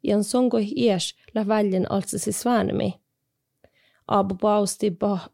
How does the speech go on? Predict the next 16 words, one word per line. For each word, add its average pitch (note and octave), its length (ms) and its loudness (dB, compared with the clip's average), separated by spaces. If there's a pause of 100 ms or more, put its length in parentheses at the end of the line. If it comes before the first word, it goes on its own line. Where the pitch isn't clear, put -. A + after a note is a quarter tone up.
(120)
baatsakit, G3 720 -2 (400)
ja G#3+ 80 -2
son G3+ 200 0
ovdusi G#3 500 2
saakkaa, G#3 560 -2
kun G3 160 -2
tuon G#3 240 0
nuore G3 260 2
neitäke, F3+ 680 0 (320)
ken G3 200 2
muohtulei G#3 560 2
nu G3 180 2
geadas, F3+ 720 -2 (180)
kalkai F#3+ 380 0
bieda-, G3+ 420 0 (260)
biedäskit, G#3 840 0